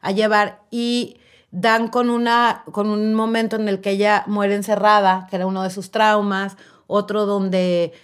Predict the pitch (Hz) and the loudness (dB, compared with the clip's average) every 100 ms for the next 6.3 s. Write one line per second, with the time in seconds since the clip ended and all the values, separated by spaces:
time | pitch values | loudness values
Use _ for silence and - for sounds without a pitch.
0 | _ _ - 180 190 190 185 185 214 208 | _ _ -8 -6 -4 -4 -4 -2 0 0
1 | 202 - - 196 185 190 208 208 196 175 | -2 -8 -4 0 0 0 0 0 0 -2
2 | 170 - 165 185 170 175 196 208 196 190 | -4 -8 -4 -2 0 0 0 2 2 0
3 | 175 160 165 180 175 175 196 190 185 185 | -2 -4 -8 -6 -8 -2 0 0 -2 -6
4 | 165 - 170 165 180 165 170 - - - | -10 -10 -10 -8 -8 -8 -10 -14 -10 2
5 | 226 214 185 170 175 156 175 196 185 240 | 2 4 0 -2 -6 -6 -4 -4 -2 0
6 | 240 220 | 2 2